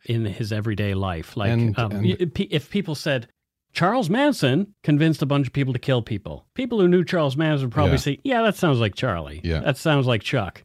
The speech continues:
Speaker 2: But, you know, and this guy, he was, n-, he's not even close to any of those guys. But, you know, we've seen it, we see it so often, right? People,
Speaker 1: Mm-hmm.
Speaker 2: "Hey, you know, he could never have done this." Well, he did, though.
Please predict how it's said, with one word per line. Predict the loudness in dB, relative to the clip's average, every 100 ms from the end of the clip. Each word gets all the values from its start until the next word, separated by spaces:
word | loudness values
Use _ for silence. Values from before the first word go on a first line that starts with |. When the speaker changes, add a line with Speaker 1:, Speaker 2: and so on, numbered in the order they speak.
| _
Speaker 2:
But, | 2 2
you | 4 4
know, | 6
and | 4
this | 0 0
guy, | 2
he | 2 2
was, | 0 -4
n-, | -4 -2 0 0
he's | -2 0
not | 0 0
even | 0 -4
close | -2 -4 -4
to | -6 -6
any | -6
of | -6
those | -8 -8
guys. | -8 -8 -8
But, | -4 -4 -4 -12 -20 -20 _ _ _ -2
you | 2
know, | 2
we've | 2
seen | 0 0
it, | 0 -4 _
we | -10 -10
see | -4
it | -6
so | -2 0
often, | 0 -2 -6 -6
right? | -6 -8
People, | -10 -10 -6 -6 -6 -6
Speaker 1:
Mm-hmm. | -2 0 0
Speaker 2:
"Hey, | 0 -2
you | -2 -4 -4
know, | -4 -6 -8
he | -8 -8
could | -8 -6
never | -6 -4 -8
have | -4
done | -2 0
this." | -4 -12 -20 -16
Well, | -10 -8 -10 -12 _ _ _ _ _
he | -2
did, | 0 -2
though. | -2 -6 -8